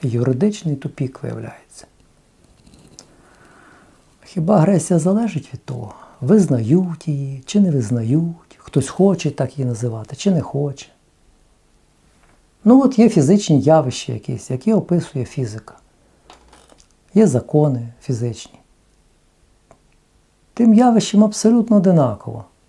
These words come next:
Є про них закон, знає про них хтось чи не знає.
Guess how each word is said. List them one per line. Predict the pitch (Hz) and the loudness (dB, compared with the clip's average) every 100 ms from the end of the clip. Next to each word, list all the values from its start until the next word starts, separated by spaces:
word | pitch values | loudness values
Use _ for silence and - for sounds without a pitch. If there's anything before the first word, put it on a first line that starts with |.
| _ - | _ -2
Є | 135 202 285 | 4 6 6
про | 277 226 | 4 4
них | 214 170 | 4 4
закон, | 180 175 185 175 165 165 | 2 2 0 0 -2 0
знає | 139 120 233 262 233 | 2 4 6 6 4
про | 214 202 | 2 2
них | 196 185 | 2 0
хтось | - 190 165 | -2 -4 -4
чи | - 170 | 0 2
не | 175 | 4
знає. | 123 127 110 113 | 2 0 -2 -12